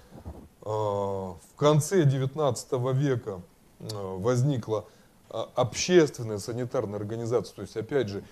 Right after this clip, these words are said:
не, а, структурное подразделение правительства страны, а на общественных началах, то есть такие объединения людей, врачей, которые следили за тем, что происходит. И,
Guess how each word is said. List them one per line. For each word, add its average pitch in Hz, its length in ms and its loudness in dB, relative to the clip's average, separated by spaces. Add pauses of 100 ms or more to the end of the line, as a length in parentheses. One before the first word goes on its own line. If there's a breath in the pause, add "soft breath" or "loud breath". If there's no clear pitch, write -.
(260 loud breath)
не, 147 420 4
а, 101 540 -2
структурное 131 920 0
подразделение 135 840 0
правительства 120 680 -4
страны, 113 440 -4 (420 loud breath)
а 147 220 6
на 127 260 0
общественных 120 840 -4
началах, 110 460 -4
то - 100 -14
есть 98 120 -12
такие 117 300 -4
объединения 107 600 -4
людей, 101 460 -6 (380 loud breath)
врачей, 120 540 2
которые 139 460 2
следили 117 480 -2
за 110 220 -2
тем, 135 200 -6
что 120 200 -6
происходит. 110 600 -4 (720 loud breath)
И, 175 320 2